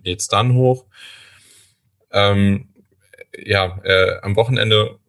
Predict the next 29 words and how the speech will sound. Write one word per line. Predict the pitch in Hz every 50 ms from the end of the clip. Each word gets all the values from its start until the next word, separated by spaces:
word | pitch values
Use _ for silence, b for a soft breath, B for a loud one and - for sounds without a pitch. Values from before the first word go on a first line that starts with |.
| _ _
korrigiert | - - 110 101 104 101 107 107 107
man | 107 98 95 95
ein | 95
bisschen | 95 92 - - 95 90 90
mehr, | 92 92 92 95 123 147 - - _ _ _ _ _ _ _ _ _ _ _
aber | - 98 101
es | 101 -
gibt | - 104 - -
auch | 101 98 -
Aufgaben, | - - 92 - - - 101 95 92 98 98 98 95 -
ähm, | - 87 90 90 87 87 -
wenn | 90 90 92 87 87 98
Texte | - 107 101 - - - - 110 101
geschrieben | 95 104 101 - - - 104 101 104 104
werden | 98 98 101 101 98 92
in | 95 95 95
Deutsch, | - 92 98 98 - -
dann | 101 92 92
machen | 92 90 95
wir | 92 92
das | 95 95
auch | - 101 104
ganz | - 92 92 - -
normal | 95 95 95 95
per | - - 110
Videokonferenz. | 95 95 110 117 113 - - 110 104 101 - 104 104 101 104 - -
Zwei, | - - 98 92
drei | 92 92 95
Leute, | 92 92 92 98 101 - - 98 98